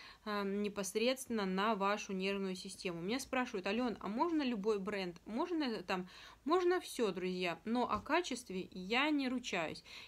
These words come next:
Я пила несколько брендов кальция, магния, хелата, а, но могу сказать, что я как будто пила кирпич, а, который абсолютно не действовал. Ещё за это я заплатила деньги.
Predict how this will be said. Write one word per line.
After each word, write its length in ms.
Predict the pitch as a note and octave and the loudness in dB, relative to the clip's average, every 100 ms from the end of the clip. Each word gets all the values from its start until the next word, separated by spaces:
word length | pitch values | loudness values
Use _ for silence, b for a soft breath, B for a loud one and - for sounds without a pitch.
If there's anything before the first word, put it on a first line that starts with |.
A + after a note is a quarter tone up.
| B | B
Я 280 | G3+ C#4 D4+ | 2 4 4
пила 480 | C4 B3 B3 B3 - | 2 2 4 4 2
несколько 640 | G#3+ A#3 B3 A3+ F#3+ F#3 | -2 2 2 0 -4 -4
брендов 480 | F#3 G3 A3 G3+ F3+ | -4 0 -2 -2 -4
кальция, 440 | - A3 G#3+ G#3 F#3+ | 0 0 0 -2 -2
магния, 440 | G3+ G#3+ F#3+ F3+ | 0 0 0 -4
хелата, 640 | F3+ A3 D4+ F4+ D4 F3 B B B B | -4 2 4 4 0 -4 B B B B
а, 520 | G#3 G#3+ G3 G3 F#3+ - | 0 2 4 4 2 0
но 160 | A#3 | 2
могу 220 | D4 A#3+ B3 | 2 2 -2
сказать, 440 | - G#3+ G3 F3 | -2 2 2 0
что 200 | - G#3 | -4 -2
я 180 | G#3+ D4+ | 2 2
как 200 | C#4 F#3 | 2 -2
будто 280 | A3+ B3+ G#3 | -2 -2 -4
пила 320 | G#3 G#3 A#3+ | -2 0 0
кирпич, 580 | B3 B3 - G3 F3 - B B B | 0 -4 -4 -6 -6 -12 B B B
а, 200 | G3+ G3+ | -2 -2
который 440 | F#3 G#3 C4+ D#4+ | -2 -4 2 2
абсолютно 520 | A#3+ G3 - G#3+ C4+ A3+ | 2 0 -4 -2 -2 -2
не 160 | G#3 | -2
действовал. 480 | G3 F#3 F3+ - F3+ | -2 0 -2 -2 -4
Ещё 280 | G3 - D#4+ | -4 -2 0
за 100 | B3+ | 0
это 200 | A#3+ B3 | 0 0
я 140 | G#3 | -2
заплатила 560 | G#3+ G#3 G#3 G3 C4 B3+ | -2 -6 -6 -4 -2 -2
деньги. 560 | F#3 F#3+ G3+ E3+ D#3+ | -2 0 0 0 -6